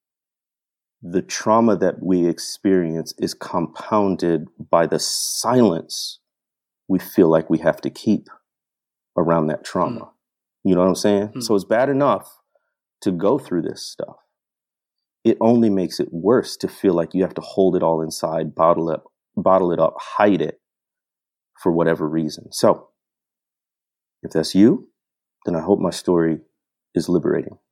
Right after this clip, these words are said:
Speaker 2: Hmm. Man, you know, it, it really takes me back to hearing about your conversion
Speaker 1: Hmm.
Speaker 2: and how much of your conversion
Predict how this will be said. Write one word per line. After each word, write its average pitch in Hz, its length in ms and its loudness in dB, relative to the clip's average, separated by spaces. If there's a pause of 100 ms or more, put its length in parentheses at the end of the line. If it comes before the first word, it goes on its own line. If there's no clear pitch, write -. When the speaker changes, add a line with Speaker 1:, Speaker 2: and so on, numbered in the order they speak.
(180)
Speaker 2:
Hmm. 151 200 -4 (500)
Man, 117 360 -12 (440)
you 139 100 -6
know, 143 220 2
it, 151 240 -2 (260)
it 139 200 -6
really 175 360 0
takes 151 340 2
me 135 140 0
back 123 480 -4
to 117 720 -4 (120)
hearing 139 640 2
about 123 600 -2
your 123 200 -2
conversion 113 1040 -2
Speaker 1:
Hmm. 87 200 4 (440)
Speaker 2:
and 127 340 -4
how 131 300 0
much 135 420 4
of 123 120 4
your 123 180 2
conversion 113 1000 -4